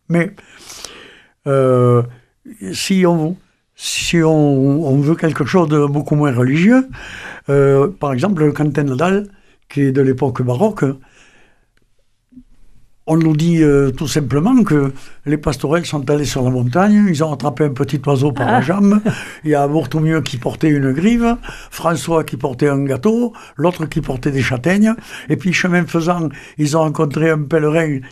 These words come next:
Speaker 1: qui les a fait tomber le, le cheval, euh, tout ça, mais, et que quand ils pourront, ils l'attrapent, et ils leur cargaraillent, ils leur cargaraillent la rogne. Cargarer,
Speaker 2: <laughs>
Speaker 1: charger la rogne,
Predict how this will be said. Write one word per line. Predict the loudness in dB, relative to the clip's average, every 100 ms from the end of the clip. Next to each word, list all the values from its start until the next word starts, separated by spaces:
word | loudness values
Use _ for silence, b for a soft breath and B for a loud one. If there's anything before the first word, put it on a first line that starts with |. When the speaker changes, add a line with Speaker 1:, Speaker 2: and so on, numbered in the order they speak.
| -8
Speaker 1:
qui | -2
les | 0 0
a |
fait | -2 -2
tomber | -2 0
le, | 2 4 2 -4 B -6
le | -6
cheval, | -6 -2 0 0 -4 B B B
euh, | -2
tout | -2 -4
ça, | -2 0
mais, | 0 0
et | 0
que | 0
quand | 0 0 0
ils | -2
pourront, | 0 2 4 2 0
ils | 0 2
l'attrapent, | 2 0 -4 -2
et | 2
ils | 4
leur | 2 0
cargaraillent, | -4 -2 0 0 0 -2
ils | -4
leur | -4 -4
cargaraillent | -6 -4 -2 0 -2 -2 B -2
la |
rogne. | 2 4 2 0 -4 -10 B B
Cargarer, | -6 -2 0 0 0 -4
Speaker 2:
<laughs> |
Speaker 1:
charger | -4 -2 0 0
la | 0
rogne, | 0 2 0